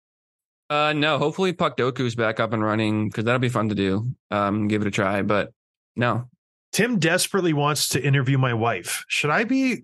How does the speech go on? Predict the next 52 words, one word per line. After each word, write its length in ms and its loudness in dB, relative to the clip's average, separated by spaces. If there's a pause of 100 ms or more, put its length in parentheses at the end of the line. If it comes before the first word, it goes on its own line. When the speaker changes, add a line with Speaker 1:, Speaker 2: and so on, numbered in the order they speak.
Speaker 2:
concerned 680 2 (500)
that 140 -4
there's 180 2
something 260 0
going 220 2
on 160 0
here? 260 2 (380)
Speaker 1:
Is 180 0
desperate 500 0
the 120 0
right 180 2
word, 240 0
John? 240 0
When 80 2
I 80 2
asked, 380 0
"Hey, 160 0
can 160 0
Danielle 280 2
come 160 -2
back 200 0
on 80 0
the 40 -2
show?" 400 0 (240)
Speaker 2:
How 120 -2
many 160 2
times 300 0
have 120 0
you 100 2
asked 520 -2
that 140 -2
question? 320 0
Speaker 1:
Once 360 0 (100)
every 220 0
six 300 -2
months 260 0
for 140 -2
two 200 -2
Speaker 2:
How 80 0
many, 140 2
Speaker 1:
years. 120 -4
Speaker 2:
what 120 2
do 140 2
I 80 2
say? 340 -2 (1080)
Speaker 1:
You 100 2
always 180 2
say 80 0
you'll 120 2
talk 260 -2
to 80 -4
her. 160 -2